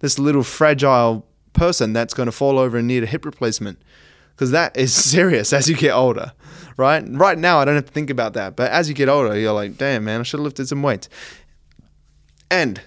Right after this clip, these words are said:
looking at people, parents, grandparents now, within my family, within my friend group, within my circle,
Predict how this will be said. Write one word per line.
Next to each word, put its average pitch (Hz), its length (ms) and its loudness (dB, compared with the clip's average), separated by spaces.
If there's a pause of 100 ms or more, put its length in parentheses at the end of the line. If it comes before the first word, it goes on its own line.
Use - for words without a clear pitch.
(140)
looking 190 380 4
at 151 180 2
people, 113 460 0 (1120)
parents, 127 580 2 (300)
grandparents 120 680 0
now, 120 320 0 (800)
within 120 440 2
my 107 180 0
family, 143 500 4
within 117 300 0
my 104 180 -4
friend 143 440 2
group, 131 320 4
within 120 320 0
my 110 180 2
circle, 127 640 0